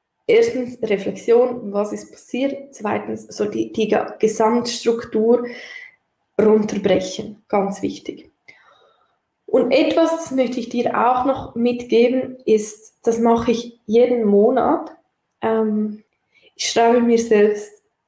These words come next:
Briefe. Und zwar, ich schreibe den Brief, ähm, für in drei Wo-, drei Monaten. Das heißt, ich,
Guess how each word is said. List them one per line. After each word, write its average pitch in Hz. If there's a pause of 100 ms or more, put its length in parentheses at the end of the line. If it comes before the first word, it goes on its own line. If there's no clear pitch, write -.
(120)
Briefe. 214
Und 220
zwar, 247 (140)
ich 202
schreibe 220 (220)
den 214
Brief, 220 (880)
ähm, 214 (200)
für 226 (200)
in 226
drei 202
Wo-, 180 (120)
drei -
Monaten. - (280)
Das 220
heißt, 226 (500)
ich, -